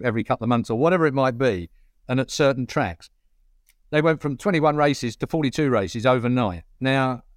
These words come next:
you know, various riders and various managers that I've spoken to have different opinions on that. It, you know, some say it was forced on them, some say they knew about it. You know, this has all been done since January. Everybody's known what's coming for, for,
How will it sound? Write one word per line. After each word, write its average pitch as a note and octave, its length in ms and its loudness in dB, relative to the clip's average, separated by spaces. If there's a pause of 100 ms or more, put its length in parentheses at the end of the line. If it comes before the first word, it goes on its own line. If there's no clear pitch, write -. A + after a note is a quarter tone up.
(300)
you C#3 80 -2
know, A2+ 80 0
various E3 320 2
riders B2+ 340 2
and B2 80 0
various B2 320 2
managers A#2+ 420 0
that A2 100 -4
I've B2 140 0
spoken G#2 260 0
to A2+ 160 -4 (760)
have C3 140 -2
different D#3+ 240 -2
opinions C3 360 0
on F#2+ 140 0
that. F2+ 220 -6 (120)
It, B2+ 160 -8
you C3 140 -4
know, G2 60 -2
some D#3 240 0
say C3 160 4
it A#2+ 60 0
was A#2 100 -8
forced B2+ 320 -2
on A2+ 80 0
them, A2+ 100 0
some B2 220 -2
say B2 120 2
they A2 120 2
knew C#3 140 2
about F#2+ 220 -2
it. F#2 100 -10 (420)
You D3 80 0
know, C3 200 2
this G3+ 180 -2
has F#3+ 100 0
all F3 100 2
been C#3 400 0 (640)
done D3+ 240 4
since B2+ 240 -2
January. A#2+ 560 0
Everybody's D3 420 -2
known C3 380 2
what's A#2 180 -2
coming E2+ 480 -2 (200)
for, B2+ 180 -12
for, C3 180 -4